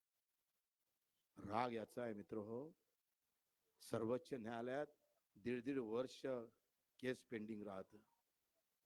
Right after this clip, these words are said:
अरे न्यायालयात न्याय भेटणार नाही, अधिकारी पक्षाचं काम करन, मग सामान्य माणसानं न्याय कुठं मागाव?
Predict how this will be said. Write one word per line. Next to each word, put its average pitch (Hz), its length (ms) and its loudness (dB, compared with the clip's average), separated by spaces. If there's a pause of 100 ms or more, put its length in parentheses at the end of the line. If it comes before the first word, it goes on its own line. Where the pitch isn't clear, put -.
(1500)
अरे 117 220 2
न्यायालयात 123 600 0
न्याय 127 220 2
भेटणार 120 420 -2
नाही, 110 240 -6 (920)
अधिकारी 139 460 4
पक्षाचं 156 520 -2
काम 123 280 2
करन, 113 400 0 (920)
मग 110 120 -2
सामान्य 120 520 2
माणसानं 110 580 -2
न्याय 120 200 2
कुठं - 280 -8
मागाव? 98 320 -8